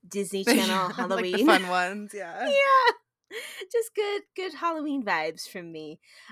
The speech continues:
Speaker 2: Which those are fun. I like those too.
Speaker 1: Yes. So much fun. And they're also really short, so most of the time I can squeeze them
Speaker 2: Mm-hmm.
Speaker 1: in between my crazy work schedule.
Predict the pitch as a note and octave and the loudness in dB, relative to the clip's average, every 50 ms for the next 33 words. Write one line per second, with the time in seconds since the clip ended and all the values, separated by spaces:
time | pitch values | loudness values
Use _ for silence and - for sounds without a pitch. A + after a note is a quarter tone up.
0 | - _ _ _ _ _ _ _ _ _ - B3+ B3+ - - G#4+ A4+ C5 B4 - | -20 _ _ _ _ _ _ _ _ _ -12 -10 -8 -6 -4 -2 0 0 0 2
1 | - C#4+ G#3+ F3+ E3+ F3 F3+ - - G3 A#3 B3+ C4+ C#4+ C#4+ C#4 - - G#3+ F#3+ | 4 4 4 4 2 0 -4 -2 4 6 6 6 6 6 4 2 2 2 2 2
2 | F#3 - - - G3+ D#3 D3 D3 D#3+ G3+ G3 E3+ D#3+ D#3+ - - - - - - | 2 -2 -6 -6 -6 -6 -6 -6 -8 -6 -4 -4 -4 -4 -6 -10 -16 -16 -16 -18
3 | - _ _ _ _ _ _ _ - - - - D#4+ D#4+ D#4 A#3 F3 - - - | -20 _ _ _ _ _ _ _ -18 -10 -4 -2 0 2 2 0 0 -2 -6 -10
4 | - E3 D#3 D3 D3 F#3+ - _ - - - - - - - _ - B3+ C#4+ D4+ | -10 -10 -10 -10 -12 -14 -16 _ -20 -20 -20 -20 -20 -20 -10 _ 0 2 2 2
5 | D#4 D#4 C#4+ C4+ C#4+ - - E4+ E4 D4+ D4 D4 C#4+ C4+ C#4 - - - - G#3 | 2 2 2 2 0 -2 -4 -8 -6 -4 -2 -2 -2 -2 -4 -6 -10 -10 -6 -4
6 | F#3+ G3 G#3 A#3 B3 - - _ - - A#3 A3+ A3 A3 A3 A3 - - A#3+ A#3 | -4 -2 -2 -2 -4 -4 -8 _ -14 -10 -10 -10 -8 -8 -8 -10 -8 -8 -8 -8
7 | A3+ - A#3+ A3 A#3 A#3 - A3+ G3 - G#3 F#3 F#3 - - - G3+ G#3+ G#3 F3+ | -8 -8 -6 -6 -6 -6 -6 -6 -6 -6 -8 -8 -6 -6 -6 -2 0 0 2 4
8 | A3 G3 F3+ F3 E3 E3+ F3 E3+ F#3 F#3+ G3 G3+ F#3+ F#3+ G3+ G3+ - G3+ F3+ F3+ | 2 2 2 2 0 0 0 -2 -2 -4 -6 -6 -6 -8 -8 -6 -6 -6 -6 -6
9 | F3+ F3 F#3+ F3 E3+ F3 F#3 E3 C#3+ D3+ D#3 D3 - - - - G#3+ G#3 G#3 - | -6 -6 -4 -4 -4 -4 -6 -6 -6 -6 -8 -8 -8 -10 -4 -2 -2 -2 -2 -2
10 | A3+ B3 C4+ C#4+ D#4 F4 - | 0 2 4 4 2 2 -2